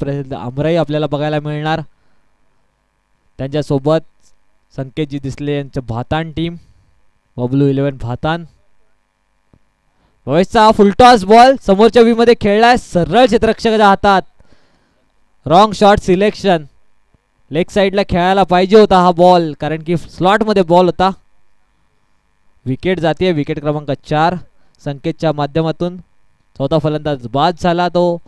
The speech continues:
वासरंग टीमसाठी. पहिले batting घेऊन खेळण्याचा निर्णय आता अंगलस आलाय की काय, कारण की फक्त तीस धावा स्कोअर कार्डवरती आहेत. उर्वरित काही चेंडूंचा खेळ बाकी आहे,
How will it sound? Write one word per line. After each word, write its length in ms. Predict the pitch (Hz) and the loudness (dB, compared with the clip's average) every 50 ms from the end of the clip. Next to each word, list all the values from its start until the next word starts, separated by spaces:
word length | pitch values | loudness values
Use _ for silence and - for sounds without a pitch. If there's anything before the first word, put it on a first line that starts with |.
| _ - - _ - _ _ - | _ -20 -20 _ -20 _ _ -12
वासरंग 420 | - 127 135 135 151 - 190 185 165 - | -6 -6 -4 -4 -2 -2 -4 -4 -4 -4
टीमसाठी. 380 | 196 214 208 175 190 156 143 131 | -6 -4 -2 0 -2 -2 -2 -4
पहिले 440 | - - 139 143 147 160 175 180 175 | -6 -4 -4 -4 -2 -2 0 0 0
batting 300 | 156 151 151 165 175 175 | 0 -2 -2 -4 -4 -4
घेऊन 240 | 175 180 180 170 120 | -4 -4 -4 -6 -14
खेळण्याचा 540 | _ _ - 139 143 147 160 170 170 180 | _ _ -10 -6 -4 -4 -4 -4 -4 -6
निर्णय 400 | 170 160 165 175 180 180 185 170 | -6 -4 -4 -4 -4 -4 -4 -4
आता 280 | 156 139 135 - 147 147 | -4 -6 -8 -8 -8 -10
अंगलस 360 | 147 147 156 156 170 165 - | -10 -10 -8 -6 -6 -6 -4
आलाय 200 | 160 151 160 165 | -4 -4 -4 -4
की 160 | 165 - 165 151 _ | -6 -6 -12 -14 _
काय, 300 | - 165 165 160 135 127 | -6 -4 -2 -2 -2 -4
कारण 200 | 123 - 135 135 | -6 -10 -12 -12
की 100 | 139 147 | -12 -12
फक्त 240 | 147 - 147 - 156 156 - | -12 -12 -12 -8 -10 -8 -8
तीस 140 | 160 165 151 | -8 -6 -2
धावा 180 | 160 160 165 | 0 -2 -2
स्कोअर 220 | 156 - 170 160 151 | -2 -2 -4 -4 -4
कार्डवरती 500 | - 165 165 165 165 156 - - 180 170 | -4 -4 -2 -2 -2 -4 -4 -4 -4 -4
आहेत. 200 | 151 135 - - _ _ - _ _ _ _ _ _ _ _ _ _ _ _ _ _ - | -4 -6 -8 -14 _ _ -20 _ _ _ _ _ _ _ _ _ _ _ _ _ _ -6
उर्वरित 280 | 135 143 156 175 190 190 - | -2 0 2 2 0 -2 -2
काही 140 | 196 185 180 | -4 -4 -2
चेंडूंचा 340 | 160 190 185 196 190 190 190 - | -2 -4 -6 -6 -6 -6 -6 -4
खेळ 160 | 185 185 190 | -2 -2 -2
बाकी 380 | 175 175 170 160 - - 185 185 | 0 0 -2 -2 -4 -4 -4 -2
आहे, 260 | 185 175 160 - 165 | -2 -4 -6 -10 -16